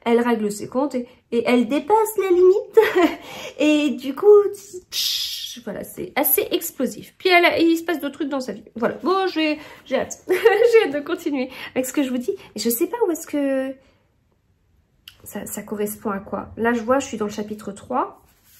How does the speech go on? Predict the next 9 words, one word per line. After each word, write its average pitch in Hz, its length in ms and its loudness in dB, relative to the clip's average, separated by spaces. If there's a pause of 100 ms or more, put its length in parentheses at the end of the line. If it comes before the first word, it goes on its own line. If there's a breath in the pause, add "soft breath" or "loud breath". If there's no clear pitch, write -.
Mais 226 100 -4
ça, 320 200 -2
je 285 100 -8
l'ai 240 180 -4 (100)
lu, 277 200 -6 (100)
ça 254 160 -8
c'est 247 140 -12
sûr. 311 560 -4 (560 loud breath)
Hop. 339 440 -2